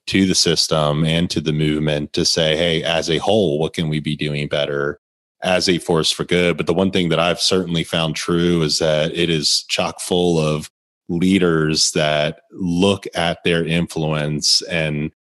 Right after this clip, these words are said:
their responsibility, uh, with what they do, uh, very seriously. And I, and I think that's just such a wonderful thing to be part of a community like that.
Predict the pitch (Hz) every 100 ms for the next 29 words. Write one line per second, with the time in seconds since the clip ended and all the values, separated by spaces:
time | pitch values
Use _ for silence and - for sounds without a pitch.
0 | _ _ 90 82 80 78 76 85 - 85
1 | - - 90 80 78 82 90 92 73 76
2 | 71 73 131 80 76 80 78 - 82 82
3 | 76 71 85 87 76 73 80 73 73 85
4 | 80 - 85 82 76 - 73 69 67 69
5 | 76 80 78 78 78 76 - 82 - 71
6 | - - 80 - 73 76 78 78 - 76
7 | 71 73 - - 87 85 82 78 73 82
8 | 78 71 - 78 73 78 76 69 67 69
9 | 69 76 71 76